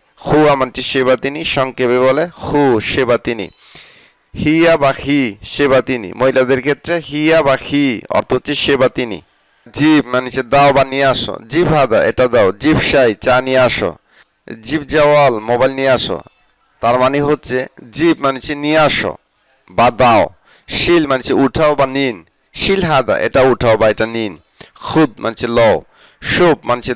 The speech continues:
দেখো। ফি মানে সে আছে বা মধ্যে। মা ফি মানে সে নাই। লা মানে সে না। নাম বা আইওয়া, জি বা হা। কাবির মানে সে বড়।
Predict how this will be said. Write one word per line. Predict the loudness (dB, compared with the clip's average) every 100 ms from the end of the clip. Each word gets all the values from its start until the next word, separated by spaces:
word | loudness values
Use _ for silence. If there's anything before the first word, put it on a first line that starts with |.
| 0
দেখো। | -2 -2 -8 -8 -20 -8
ফি | 0 0 2
মানে | -2 0
সে | 0
আছে | 0 0 0
বা | 0
মধ্যে। | -2 -6 -12 -12 _ -8
মা | -4 -4
ফি | -6 -6
মানে | -6 -6
সে | -6 -4
নাই। | -4 -6 _ _ _
লা | -6 0 2 4 2
মানে | -2 -6
সে | -8 -6
না। | -4 -6 -10 _ _ _ -18
নাম | -4 0 2 0 -2
বা | -2 -2
আইওয়া, | 0 2 2 2 -2 _ _ _ -18 -6
জি | -2 0
বা | 0 0
হা। | -2 -4 _ _ -4
কাবির | -2 0 0 0
মানে | -2
সে | -2 2
বড়। | 2